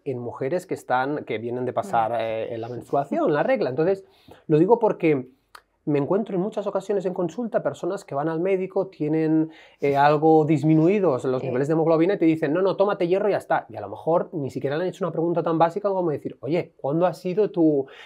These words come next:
Speaker 1: tu último sangrado? Si ha sido abundante o no". Si, eh, estoy
Speaker 2: Hay
Speaker 1: seguro.
Speaker 2: que hacer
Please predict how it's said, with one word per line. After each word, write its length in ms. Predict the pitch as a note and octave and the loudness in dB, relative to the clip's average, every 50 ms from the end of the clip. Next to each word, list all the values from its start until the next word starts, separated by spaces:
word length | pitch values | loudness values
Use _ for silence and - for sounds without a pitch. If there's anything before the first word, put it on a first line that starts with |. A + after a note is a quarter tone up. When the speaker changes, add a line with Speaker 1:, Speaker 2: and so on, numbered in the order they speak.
| - _ | -8 _
Speaker 1:
tu 100 | - D#3 | 2 2
último 280 | D3+ D#3 E3+ F#3 E3+ | 2 2 2 0 0
sangrado? 560 | D#3 E3+ D#3 C3 C#3 D#3 F#3 G#3+ A3 B3 B3 | 0 0 0 2 4 6 6 6 6 4 2
Si 120 | B3 - E3 | 0 -2 -6
ha 60 | - | -6
sido 180 | - F#3+ F3+ E3 | -4 -4 -4 -4
abundante 460 | D3+ D#3 C#3+ C#3 C#3+ C#3 C3+ C#3+ D3 | -2 -2 0 0 0 0 2 0 0
o 80 | D3+ | 0
no". 420 | E3 F#3 G3 G3+ G#3 G#3 G#3+ G#3+ G#3+ | 2 2 2 2 2 0 -2 -4 -6
Si, 120 | - - - - - _ - _ - - - - - - - D3+ D#3 | -8 -10 -10 -10 -12 _ -20 _ -20 -20 -20 -20 -18 -16 -14 -10 -6
eh, 220 | C#3 C3 B2+ A#2+ | -6 -4 -4 -6
estoy 220 | B2+ - - D3 C#3 | -8 -6 -4 -4 -2
Speaker 2:
Hay 60 | - | 0
Speaker 1:
seguro. 220 | - - D3+ D#3 | 2 0 0 0
Speaker 2:
que 80 | D3 E3 | -4 -6
hacer 280 | D3+ D3+ C#3+ C#3+ D3 | -8 -10 -10 -12 -14